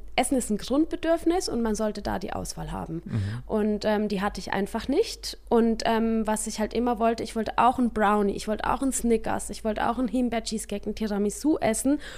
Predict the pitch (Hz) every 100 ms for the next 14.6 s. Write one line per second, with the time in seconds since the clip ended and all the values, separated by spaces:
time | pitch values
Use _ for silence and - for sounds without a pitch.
0 | - - - 254 302 262 247 240 240 220
1 | 220 220 247 269 240 233 - 214 196 208
2 | - 202 - 202 196 262 - 247 214 -
3 | 190 202 202 - 233 - - 196 196 -
4 | 320 - - - - - - 269 294 302
5 | 262 226 240 226 226 214 208 220 - 208
6 | 208 202 - 196 202 233 - 208 208 220
7 | 208 202 185 202 - 202 190 180 - 220
8 | 233 - 196 208 214 196 190 202 196 202
9 | 196 175 185 - - - - - - -
10 | - 220 220 - 214 220 254 254 254 240
11 | - 220 233 202 247 - 277 285 - -
12 | - - - 226 220 220 - - - -
13 | 233 233 320 - 349 - 339 349 - -
14 | - - 226 220 226 214